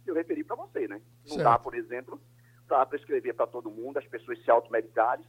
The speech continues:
Speaker 1: sem um controle de perto adequado desses pacientes.
Speaker 2: Certo, é porque do jeito que o negócio está, é, quando, quando a gente fala qualquer coisa, já vê uma reação enorme de algumas pessoas, como coisa que a, a, o, o doente, quando chegasse no hospital, devia ir com cloroquina no bolso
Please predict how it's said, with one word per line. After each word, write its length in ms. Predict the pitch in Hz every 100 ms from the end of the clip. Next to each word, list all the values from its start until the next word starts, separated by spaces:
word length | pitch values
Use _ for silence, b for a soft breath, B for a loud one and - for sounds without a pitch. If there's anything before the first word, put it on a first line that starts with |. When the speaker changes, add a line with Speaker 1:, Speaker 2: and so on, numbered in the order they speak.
| -
Speaker 1:
sem 80 | 185
um 60 |
controle 400 | 190 180 - 156 170
de 80 |
perto 500 | - 131 139 - 170
adequado 460 | - 151 151 127 123
desses 160 | 160 -
pacientes. 520 | 170 180 156 87 -
Speaker 2:
Certo, 420 | - - 165 131 175
é 40 |
porque 160 | 175 247
do 120 | 240
jeito 240 | 240 214
que 80 | -
o 260 | 170 147 175
negócio 360 | 135 123 -
está, 540 | 117 - 202 220 175 180
é, 300 | 143 139 123
quando, 220 | - 196 190
quando 240 | 214 208 214
a 100 | 190
gente 160 | 175 -
fala 180 | 151
qualquer 360 | 139 202 165 220
coisa, 440 | 131 196 190 175
já 80 | 170
vê 100 | 156
uma 140 | 196 160
reação 400 | 170 139 - 208
enorme 540 | 170 151 202 196 175
de 60 | 147
algumas 280 | 139 143
pessoas, 440 | - 123 - 214 190
como 180 | 220 196
coisa 260 | 202 220 226
que 240 | 233 220 b b b b -
a, 240 | 185 190
a, 40 | 175
o, 440 | 175 170 190 156
o 60 | 165
doente, 420 | 165 208 214 -
quando 220 | 185 185
chegasse 380 | 135 175 165 139
no 60 | 156
hospital, 340 | 120 - 202
devia 280 | 208 214 208
ir 80 | 165
com 240 | 175 156
cloroquina 560 | 175 180 180 143 170 165
no 120 | 175
bolso 540 | 131 185 214 - -